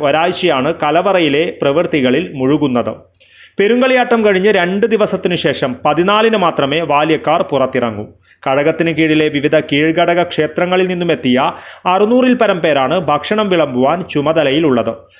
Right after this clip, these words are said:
വി എം ശ്രീധരൻ ചെയർമാനായും രാജീവൻ വൈക്കത്ത് കൺവീനറുമായ ഭക്ഷണ കമ്മിറ്റിയാണ് അന്നദാനത്തിന് ചുക്കാൻ പിടിക്കുന്നത്. പെരുങ്കളിയാട്ടത്തിന്റെ സമാപന ദിവസമായ പന്ത്രണ്ടിന് എൺപതിനായിരം പേർക്ക് ഭക്ഷണമൊരുക്കുമെന്ന് ഭക്ഷണ കമ്മിറ്റി ചെയർമാൻ വി എം ശ്രീധരൻ,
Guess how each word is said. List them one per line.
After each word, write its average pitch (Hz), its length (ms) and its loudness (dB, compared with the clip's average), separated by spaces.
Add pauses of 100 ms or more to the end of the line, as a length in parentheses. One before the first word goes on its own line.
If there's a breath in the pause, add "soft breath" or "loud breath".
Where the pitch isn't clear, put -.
(160 soft breath)
വി 139 200 0
എം 160 160 -6
ശ്രീധരൻ 156 500 0
ചെയർമാനായും 160 800 0
രാജീവൻ 180 480 0
വൈക്കത്ത് 160 560 0 (240)
കൺവീനറുമായ 185 720 2 (120)
ഭക്ഷണ 196 280 -2
കമ്മിറ്റിയാണ് 170 600 -2 (120)
അന്നദാനത്തിന് 160 680 0
ചുക്കാൻ 175 400 -2
പിടിക്കുന്നത്. 120 520 -2 (420 loud breath)
പെരുങ്കളിയാട്ടത്തിന്റെ 220 840 2
സമാപന 185 480 0
ദിവസമായ 165 600 0 (100)
പന്ത്രണ്ടിന് 156 600 0 (440 loud breath)
എൺപതിനായിരം 226 680 2
പേർക്ക് 202 280 0
ഭക്ഷണമൊരുക്കുമെന്ന് 175 1000 0 (120)
ഭക്ഷണ 143 220 -2
കമ്മിറ്റി 196 420 0
ചെയർമാൻ 170 540 0
വി 139 120 0 (100)
എം 127 80 -8
ശ്രീധരൻ, 151 500 0